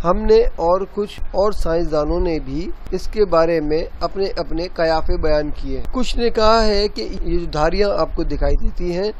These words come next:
इस पर हमारी ज़मीन जैसी कशिश शकल मौजूद नहीं। हमारी ज़मीन की जो कशिश शकल है वो चारों तरफ से यकसा है,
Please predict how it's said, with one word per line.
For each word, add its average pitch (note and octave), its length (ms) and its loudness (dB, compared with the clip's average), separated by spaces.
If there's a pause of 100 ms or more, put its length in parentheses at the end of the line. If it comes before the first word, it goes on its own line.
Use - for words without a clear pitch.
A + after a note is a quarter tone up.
इस G#3 260 -2
पर G3+ 360 0
हमारी E3 460 2
ज़मीन E3+ 480 0
जैसी E3 360 0
कशिश - 460 -2
शकल F3 380 -2
मौजूद F3 560 -4
नहीं। D3 380 -4 (220)
हमारी F3 380 2
ज़मीन F#3+ 360 0
की G3 120 -8
जो F#3 160 -4
कशिश F#3 460 -4
शकल E3 320 -2
है D#3+ 160 -2
वो F3+ 240 -2
चारों F#3+ 420 2
तरफ D3+ 260 -4
से F#3 260 -4
यकसा F3+ 480 0
है, D3 220 2